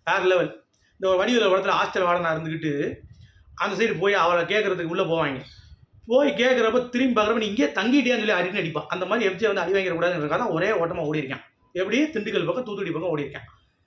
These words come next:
அதனால தான் எஃப் ஜே வந்து பாத்தீங்கன்னா விஜய் சேதுபதி கேட்கறாரு, "அப்ப நீ வந்து எப்ப கேப்டன் ஆவ? கேப்டனா நீ வரைய மாட்டியா? கேப்டனா எப்போ வரப்போற?" அப்படின்ற மாதிரி ஏகப்பட்ட கேள்வி. ஒண்ணே இருங்க சார், இருங்க சார், ஒண்ணு ஒண்ணா கேளுங்க.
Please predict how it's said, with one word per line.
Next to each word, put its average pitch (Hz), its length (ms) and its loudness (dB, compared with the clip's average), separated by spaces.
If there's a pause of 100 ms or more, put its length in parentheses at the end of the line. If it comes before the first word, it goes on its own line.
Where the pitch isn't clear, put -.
(120)
அதனால 202 420 0
தான் 226 140 4
எஃப் 180 160 -2
ஜே 208 100 2
வந்து 170 220 2
பாத்தீங்கன்னா 160 480 -2 (760)
விஜய் 214 200 0
சேதுபதி 165 260 -2
கேட்கறாரு, 170 360 -2 (220)
"அப்ப 175 240 -4
நீ 185 140 -2
வந்து 226 180 0
எப்ப 220 160 0
கேப்டன் 202 340 -2
ஆவ? 190 100 2 (680)
கேப்டனா 208 280 -2
நீ 190 80 -2
வரைய 196 220 2
மாட்டியா? 190 340 0 (560)
கேப்டனா 214 320 -2
எப்போ 190 220 -2
வரப்போற?" 196 360 0 (120)
அப்படின்ற 175 340 -4
மாதிரி 180 220 0
ஏகப்பட்ட 175 320 0
கேள்வி. 170 320 -2
ஒண்ணே 175 260 -6
இருங்க 254 220 -2
சார், 180 160 -6
இருங்க 202 140 -6
சார், 147 140 -2
ஒண்ணு 190 140 -6
ஒண்ணா 247 140 -2
கேளுங்க. 175 340 -2